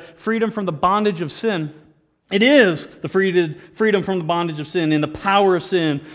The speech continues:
and of Satan. It's the freedom of the pollution of sin. But it is also the freedom from religion.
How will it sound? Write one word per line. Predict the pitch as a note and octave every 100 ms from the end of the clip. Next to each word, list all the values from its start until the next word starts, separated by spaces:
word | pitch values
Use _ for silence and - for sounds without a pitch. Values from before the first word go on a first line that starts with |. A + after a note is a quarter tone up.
| -
and | E3+
of | D3+
Satan. | - - G#3 G3+ F#3 D3 - -
It's | E3+ -
the | F3+
freedom | - B3+ B3+ A#3
of | G3+
the |
pollution | G3+ A#3 A3+ B3 A3+ G#3+ F3 C#3+ - -
of | D#3+ D3
sin. | - G3 D#3+ C#3 - _ _ _ _
But | G3+
it | A3 A3
is | A#3 C4 A#3 A3
also | G3 A#3 C4 - F3 D3+ F#3 G3 - _ _ _ _ _
the | -
freedom | D#3+ - A#3+ A#3+ A3+
from | - - G#3 A3 G#3+ G#3+ F#3 - _
religion. | - G3 A#3+ G#3 E3 A2